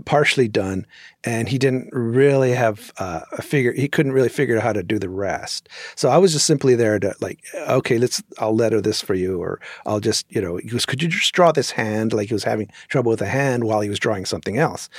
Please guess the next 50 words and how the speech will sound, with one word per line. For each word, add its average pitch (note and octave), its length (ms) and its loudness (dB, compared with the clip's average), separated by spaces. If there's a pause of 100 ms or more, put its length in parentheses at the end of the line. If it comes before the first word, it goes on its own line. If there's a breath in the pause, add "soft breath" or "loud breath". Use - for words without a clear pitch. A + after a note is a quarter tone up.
(160 loud breath)
It - 20 4
wasn't D3+ 240 4
like, B2 180 0 (120)
"Draw C#3+ 240 4
this C3+ 420 4
and A2+ 80 -4
I'll G#2 140 -4
watch A#2+ 340 0
you." - 160 -8
No, E3 120 4
no, D#3+ 160 4
he A#2+ 120 2
was D#3+ 140 2
working, D#3 340 2 (380 loud breath)
but A2 320 -2 (200)
I A2+ 140 0
would A2+ 160 0
try A2+ 180 0
to G2 80 -2
fix - 240 -4
something G#2+ 280 -4
he G2 160 -6
had. D#3+ 180 0
And A2+ 100 -2
it E3+ 40 4
was F#3+ 100 6
just E3 140 0
something C3+ 240 0
simple, G#2+ 440 -4 (200 loud breath)
'cause - 140 -2
sometimes E3+ 580 2 (460 loud breath)
when C3 140 4
you B2+ 100 4
don't, D3+ 380 4 (680)
you C3+ 120 0
can't C#3+ 300 -2
see - 320 0
your B2+ 260 4
own B2 140 2
art A2+ 360 -2
sometimes C#3+ 480 0
'cause G2+ 120 -2
you're G2 80 -4
so - 140 -2
tired C3 600 0
or - 160 -6
you're A2 140 -8
just A2+ 160 -2
so, - 160 -6
so A2 240 -8